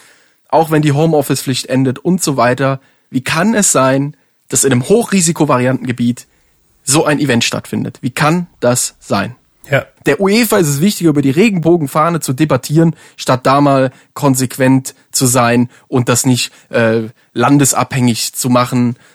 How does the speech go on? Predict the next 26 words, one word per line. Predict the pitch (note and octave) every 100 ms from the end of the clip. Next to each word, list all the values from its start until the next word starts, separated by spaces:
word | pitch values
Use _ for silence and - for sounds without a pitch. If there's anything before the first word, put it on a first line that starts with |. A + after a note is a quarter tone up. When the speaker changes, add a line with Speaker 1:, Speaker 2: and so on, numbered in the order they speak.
| _
Speaker 1:
wie | - - - C3 C3
die | B2
Corona-Regelungen | - C3 A#2 C#3+ B2+ B2 A#2+ A#2+ A2+
eben | F2+ A#2 A2
sind, | C#3 D#3+
sondern | C#3 A#2
sich | A#2 C3
einfach | C3
mal | A#2
die | A2+
Frage | A#2 B2+
stellen, | - A#2+ A2+
welches | A#2+ B2 -
Signal | - A#2 A#2+ B2+ A#2
werfen | A2 - A#2
wir |
raus? | G#2+ A2 - -
Auf | -
der | -
einen | C#3 D3+
Seite | C#3 C3+
werfen | C3 B2+
wir |
das | A#2
Signal | - B2 A#2+
raus, | A2+ A2+